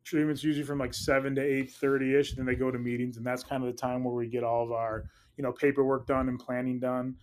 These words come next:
Um, and then they usually go to practice, you know, taping and all that kind of stuff happens. Guys are doing their, um, putting guys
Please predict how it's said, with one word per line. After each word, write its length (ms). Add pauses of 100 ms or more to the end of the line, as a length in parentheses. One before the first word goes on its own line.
(500)
Um, 320
and 100
then 80
they 100
usually 220
go 120
to 60
practice, 640 (120)
you 80
know, 160
taping 380
and 80
all 160
that 180
kind 140
of 80
stuff 200
happens. 440
Guys 260
are 80
doing 340
their, 360 (440)
um, 480 (240)
putting 240
guys 380